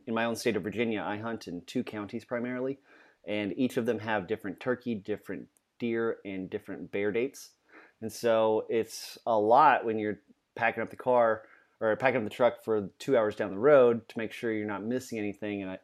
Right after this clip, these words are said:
it just kinda spurred out of my own, uh, attempt at solving my own problem. And then as I started building more and more, every person I showed it to, like, "How, how does something like this not exist already?"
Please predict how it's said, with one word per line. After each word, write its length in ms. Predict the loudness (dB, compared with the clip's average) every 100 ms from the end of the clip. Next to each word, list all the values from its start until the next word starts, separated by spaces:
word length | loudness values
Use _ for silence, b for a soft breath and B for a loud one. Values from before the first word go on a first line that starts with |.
| -14
it 260 | -6 -6
just 220 | -4 -8 -4
kinda 180 | -4
spurred 400 | -4 -4 2 4
out 140 | 6 4
of 200 | 2 -4 _
my 400 | -8 0 2 4 2
own, 420 | 0 0 -2 -4 _ b b b b b b b
uh, 360 | 2 4 4 2 -4 _ _
attempt 460 | -4 -2 0 -2 -2
at 140 | -4
solving 340 | 4 6 8 4
my 120 | -2
own 120 | -4
problem. 400 | 0 0 0 -2 -8 _ _
And 180 | -8 -4
then 260 | -4 -4 -6 -4
as 420 | 2 4 4 0 -6
I 100 | -6
started 380 | 0 2 2 2
building 280 | 2 2 0
more 180 | -4
and 80 | -4
more, 340 | 0 0 0 -4 -4
every 220 | -2 0
person 300 | -2 -4 -4
I 80 | -6
showed 220 | -2 0
it 100 | -2
to, 120 | -4
like, 240 | -8 -10 -12
"How, 180 | -10 -10 -12 _ _ _
how 240 | -8 0 2
does 180 | 0
something 300 | -2 -4 -4
like 140 | -6 -4
this 180 | -6 -4
not 160 | -6
exist 400 | -6 -2 -2 -2
already?" 380 | -6 -6 -8 -10